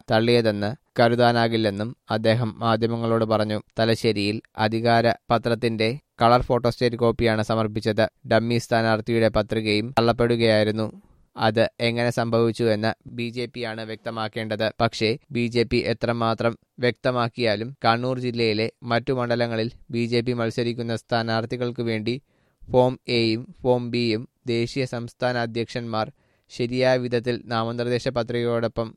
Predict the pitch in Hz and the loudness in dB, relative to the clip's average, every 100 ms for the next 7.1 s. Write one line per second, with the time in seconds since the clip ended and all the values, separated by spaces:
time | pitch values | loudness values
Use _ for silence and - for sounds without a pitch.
0 | _ - 113 120 120 123 120 117 117 - | _ -4 -2 2 2 2 0 -2 -6 -8
1 | _ _ - 120 117 117 120 - 110 110 | _ _ -6 -4 -4 -4 -4 -2 -2 -2
2 | - 120 123 127 120 117 113 117 120 117 | -6 -8 -6 -4 -2 -2 -2 -2 -2 -2
3 | 113 - 120 117 123 117 113 101 104 135 | -4 -6 -6 -6 -6 -2 0 0 -2 -4
4 | _ _ _ 120 120 120 120 123 120 120 | _ _ _ -4 -2 0 0 0 -2 -2
5 | - 120 117 120 117 131 117 110 107 120 | -2 -6 -6 -6 -6 -6 -4 -2 -2 -6
6 | - _ - 117 117 117 117 120 120 117 | -10 _ -2 0 0 -2 -2 0 0 -2
7 | 113 | -2